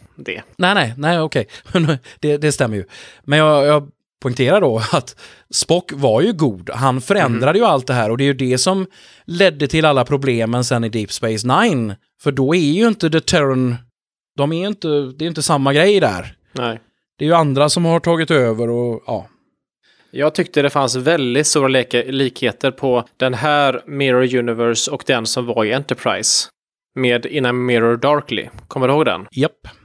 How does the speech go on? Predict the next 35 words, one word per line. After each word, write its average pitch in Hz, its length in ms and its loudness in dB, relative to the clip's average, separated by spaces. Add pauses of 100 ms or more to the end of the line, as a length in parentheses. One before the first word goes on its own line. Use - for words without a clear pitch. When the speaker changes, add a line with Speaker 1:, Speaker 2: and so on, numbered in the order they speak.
(600)
Speaker 1:
Väldigt 123 600 -2
stora 113 320 0
likheter. 110 540 -8 (180)
Speaker 2:
Yes. - 460 0 (640)
Speaker 1:
Jag 147 180 2
gillade, 139 440 2
det 147 120 2
var 147 140 2
bra 156 400 2
avsnitt 147 600 2
av 123 220 0
Enterprise, 135 600 -2
dock 131 280 0
så - 120 0
tycker - 340 -4
jag 120 120 4
överlag 123 460 2
inte 127 500 -2
om 123 560 0 (220)
Mirror 120 460 2
Universe-avsnitt. 113 1400 -2
Speaker 2:
Men 98 140 -8
du 95 100 -6
är 107 280 -2
ju 107 160 -2
så - 220 -2
träig. 139 920 2 (380)
Speaker 1:
De 143 200 -4
här, 160 160 0
men 170 100 0
de 160 160 2
har 165 240 2
en 147 140 -2
tendens 147 760 0
att - 480 -2